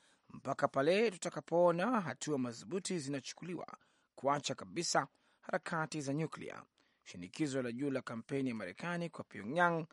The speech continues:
litaendelea na vikwazo kwa nchi hiyo iliyotengwa havitaondolewa. "Hatutawasikiliza Korea Kaskazini kwa kile tu wanachosema,"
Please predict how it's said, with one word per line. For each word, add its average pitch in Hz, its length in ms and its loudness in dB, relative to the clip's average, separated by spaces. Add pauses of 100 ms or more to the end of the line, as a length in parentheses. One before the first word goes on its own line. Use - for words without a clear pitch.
(380)
litaendelea 190 840 2 (420)
na 185 80 2
vikwazo 156 500 6
kwa 135 120 0
nchi 127 160 -6
hiyo 147 420 4 (380)
iliyotengwa 131 680 2
havitaondolewa. 117 1200 -2 (1160)
"Hatutawasikiliza 165 1080 2
Korea 147 280 -2
Kaskazini 139 560 -2
kwa 147 100 -6
kile 123 220 -4
tu 160 260 -6
wanachosema," 143 720 -2